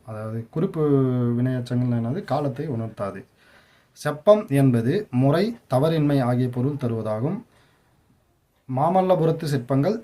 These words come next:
சிற்பக்கலைக்குரிய இலக்கணம் பெற்ற செப்பம் உடையன. திட்பம் அப்படின்னா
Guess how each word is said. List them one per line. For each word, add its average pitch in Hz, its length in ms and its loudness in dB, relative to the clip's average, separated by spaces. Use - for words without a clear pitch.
சிற்பக்கலைக்குரிய 151 1040 -2
இலக்கணம் 156 420 -2
பெற்ற 139 440 -4
செப்பம் 139 340 -2
உடையன. 101 320 -2
திட்பம் 175 520 2
அப்படின்னா 123 500 2